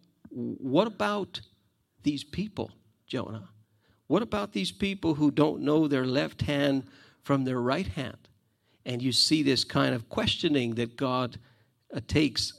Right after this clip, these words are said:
to Jonah in chapter four. And this guy is so mad, he's so angry, that guess what? He just wants God to take his life. He just wants to die. He's so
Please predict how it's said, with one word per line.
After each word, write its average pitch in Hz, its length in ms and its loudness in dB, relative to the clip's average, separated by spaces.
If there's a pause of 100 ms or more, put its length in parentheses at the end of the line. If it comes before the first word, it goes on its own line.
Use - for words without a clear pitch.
(200)
to 139 120 2
Jonah 131 640 4
in 135 180 0
chapter 135 440 -2
four. 160 460 4 (360)
And 156 260 2
this 226 180 6
guy 196 360 2
is 160 240 4
so 214 420 6
mad, 190 540 4
he's 151 320 -2
so 220 500 6
angry, 151 680 2 (640)
that 139 180 0
guess 180 280 2
what? 160 260 4 (540)
He 170 180 -2
just 175 240 -2
wants 143 400 -2
God 143 400 0
to 127 100 -4
take 139 300 -2
his 123 180 -6
life. 127 480 -8 (200)
He 135 120 -6
just 147 220 -2
wants 131 300 -4
to 117 100 -4
die. 117 640 -4 (260)
He's 180 280 -2
so 190 420 4